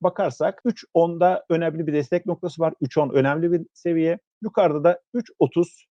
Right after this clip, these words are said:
yine önemli bir seviye. Evet, üç on ve üç otuz aralığında, e, hareket söz konusu olabilir önümüzdeki hafta.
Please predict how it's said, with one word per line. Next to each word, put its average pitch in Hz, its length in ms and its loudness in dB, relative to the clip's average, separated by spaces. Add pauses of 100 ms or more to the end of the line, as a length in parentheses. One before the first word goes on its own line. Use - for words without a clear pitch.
yine 151 340 0
önemli 143 360 0
bir 160 200 2
seviye. 135 460 0 (100)
Evet, 175 260 4
üç 190 180 -4
on 170 160 0
ve 175 100 2
üç - 180 -6
otuz 135 320 -2
aralığında, 143 600 6 (120)
e, - 20 4
hareket 147 680 0
söz 156 260 -2
konusu 135 320 -2
olabilir 139 420 0
önümüzdeki 131 480 -2
hafta. 98 300 -2